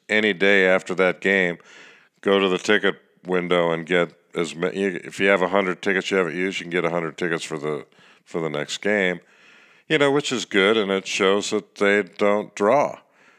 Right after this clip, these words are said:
Now, they would draw if they had kept Hosmer and Moustakas and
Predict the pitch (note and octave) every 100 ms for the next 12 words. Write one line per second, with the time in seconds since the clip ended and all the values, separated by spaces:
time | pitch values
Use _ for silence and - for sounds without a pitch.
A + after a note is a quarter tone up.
0 | _ - A2 G#2 A2 A#2 A2+ F2+ F2+ G2
1 | G#2 A2 - G2+ G2 F#2 - - - _
2 | G#2 G2 - - G#2 G2+ - - _ -
3 | G#2 F#2+ F2 E2 E2+ F2 - _ - _
4 | _ - G#2+ G2+ G#2 G2+ G2+ G#2 - G2+
5 | E2+ D#2+ F2 F2+ - - - _ _ _
6 | _ - G#2 G#2 G2+ G2+ G2+